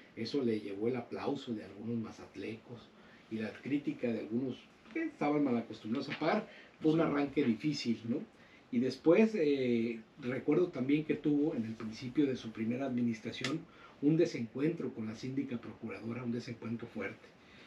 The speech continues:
Speaker 1: Y de ahí, este, el Químico empezó a tomar, eh, unas actitudes, digamos, que confrontaron, que lo confrontaron con el, con algunos grupos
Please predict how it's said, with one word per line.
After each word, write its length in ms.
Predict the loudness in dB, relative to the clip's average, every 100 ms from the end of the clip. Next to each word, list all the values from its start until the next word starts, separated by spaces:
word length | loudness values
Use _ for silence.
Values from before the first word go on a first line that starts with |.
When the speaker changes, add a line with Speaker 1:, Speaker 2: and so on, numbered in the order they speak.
| -20 -8
Speaker 1:
Y 120 | -4
de 100 | 0
ahí, 360 | 4 6 6 4 0
este, 560 | -2 0 2 2 0 -2
el 100 | -4
Químico 380 | -2 -4 -2 -2
empezó 440 | -2 -2 -4 -2
a 60 | -2
tomar, 480 | -4 -4 -4 -4 -8 -14 -20 -20 -10
eh, 360 | -2 2 2 2 2
unas 240 | 0 0
actitudes, 800 | -2 -6 -6 -2 2 2 0 -8 -6
digamos, 600 | -4 -2 0 0 -2 -12 -20 -20 -20 -10
que 140 | -8
confrontaron, 920 | -4 -4 -4 -4 -4 -2 0 2 4 4
que 80 |
lo 140 | 2 2
confrontaron 680 | 0 -2 -2 -2 2 2 2
con 220 | 2 2
el, 460 | 2 0 -2 -6 -8
con 180 | -6 -4
algunos 460 | -4 0 2 2 4
grupos 500 | 2 2 -2 -4